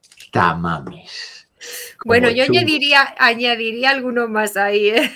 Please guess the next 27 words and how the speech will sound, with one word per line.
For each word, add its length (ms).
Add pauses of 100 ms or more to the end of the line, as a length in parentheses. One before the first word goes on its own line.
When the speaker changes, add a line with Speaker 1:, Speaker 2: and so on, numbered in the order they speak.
Speaker 2:
<laughs> 280
Speaker 1:
Sí, 120
no, 100
Speaker 2:
También. 100
Speaker 1:
pero, 280 (180)
pero 220
como, 240
Speaker 2:
Al 160
señor 220
Speaker 1:
como, 120
Speaker 2:
Abascal 480
también, 540
¿eh? 260 (140)
<laughs> 240
Speaker 1:
como 360 (200)
chungo 960
de 160
la 160
semana, 840
eh, 80
con, 400
con 240
la, 460
con 180
la 80
insignia 580
de, 460